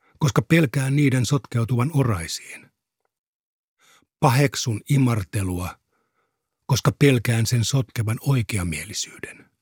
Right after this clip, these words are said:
Paheksun teräväpuheisuutta, koska pelkään sen sotkevan luotettavuuden. Paheksun Chengin säveliä, koska pelkään niiden sotkevan tosi musiikin.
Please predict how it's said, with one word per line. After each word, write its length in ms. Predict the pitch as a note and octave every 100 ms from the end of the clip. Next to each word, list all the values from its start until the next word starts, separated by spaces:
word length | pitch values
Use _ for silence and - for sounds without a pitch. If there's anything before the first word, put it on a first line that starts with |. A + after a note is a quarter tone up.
| _ _ _ _ _ _ _ _
Paheksun 640 | - C3 C3 A2 - A2+ G#2
teräväpuheisuutta, 1400 | C3 C#3 A2+ F#2+ - G#2 F#2 E2+ - F2+ - _ G#2 - _ _ _ _ _ _ _ -
koska 280 | A2+ - F#2+
pelkään 680 | B2+ G2+ - F2+ E2+ D2+ -
sen 220 | - G#2+
sotkevan 480 | A#2 G#2 - G2+ G#2+
luotettavuuden. 920 | A2 F2 - - - - - - _ _ _ _ _ _ _ _ _ _ - _ _ -
Paheksun 720 | D#3+ D#3+ D#3 - B2+ A#2+ A2+
Chengin 380 | - C#3+ C3+ B2+
säveliä, 600 | - C3 A#2+ A2 G#2 F#2+ _ _ _ _
koska 240 | C3 - A2
pelkään 680 | D3 B2 G#2 A2+ G#2 G2+ -
niiden 340 | B2+ B2 A2+ G#2+
sotkevan 540 | C#3 A2 - G#2 G#2 -
tosi 260 | A#2+ A2+
musiikin. 720 | G#2 A2+ G2+ F2+ E2 F2 D#2+